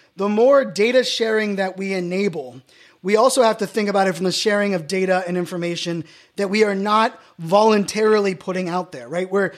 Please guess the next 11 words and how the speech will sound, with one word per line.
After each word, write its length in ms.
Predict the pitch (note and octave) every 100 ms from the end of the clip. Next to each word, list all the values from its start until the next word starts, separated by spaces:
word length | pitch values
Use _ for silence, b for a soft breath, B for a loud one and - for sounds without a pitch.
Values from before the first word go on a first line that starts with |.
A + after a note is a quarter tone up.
| B B
when 120 | F#3+
we 140 | G#3+ G#3
think 200 | C4 C#4
about 320 | A#3+ G3+ E3+
data 300 | G3+ A3 G3+
collection 800 | - F3+ F#3+ G3 - D#3+ D3 D3+ b b b b
in 200 | G3 G3
the 100 | G3
Web 360 | F3+ G#3 F#3 -
two 260 | - D#4
world, 500 | A3+ E3 D#3 D3+ F3